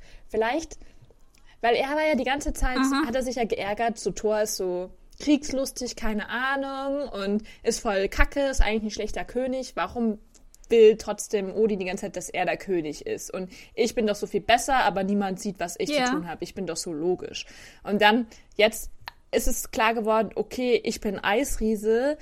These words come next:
Speaker 1: ich war eh nie für den Thron vorherbestimmt und vielleicht war dann so die Überlegung, vielleicht da, weil ich quasi so zurückhaltend war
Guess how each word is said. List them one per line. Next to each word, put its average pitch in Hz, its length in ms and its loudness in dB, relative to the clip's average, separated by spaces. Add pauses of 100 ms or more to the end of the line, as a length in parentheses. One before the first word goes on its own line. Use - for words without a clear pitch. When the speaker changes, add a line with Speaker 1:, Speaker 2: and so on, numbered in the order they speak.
(220)
Speaker 1:
ich - 160 -2
war 196 220 2
eh 285 180 2
nie 294 500 0 (400)
für 262 120 -2
den 220 140 2
Thron 240 360 6
vorherbestimmt 254 760 -2
und 214 100 -4
vielleicht 208 300 0
war 269 60 0
dann 254 180 0
so 247 80 -2
die 220 100 -2
Überlegung, 220 560 -2 (220)
vielleicht 190 500 0
da, 214 200 -2 (220)
weil 202 280 2
ich 233 180 -2
quasi 202 400 -2
so 180 380 0 (920)
zurückhaltend 202 960 2
war 220 480 -4